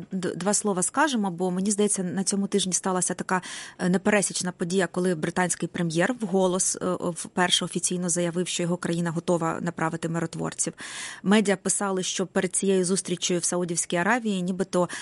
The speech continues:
е, адміністрація Трампа всім країнам Європи розіслала листа і спитала: "А скільки ви миротворців зможете відправити, в разі чого?" І Washington Post вчора, е, писало, що, е,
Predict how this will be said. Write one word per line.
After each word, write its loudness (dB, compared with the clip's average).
е, 0
адміністрація 2
Трампа 2
всім 0
країнам 0
Європи 2
розіслала 2
листа 2
і 2
спитала: 0
"А -2
скільки 2
ви 2
миротворців 2
зможете -2
відправити, -2
в -2
разі 2
чого?" 0
І 6
Washington 2
Post 0
вчора, 2
е, 2
писало, 0
що, 0
е, -2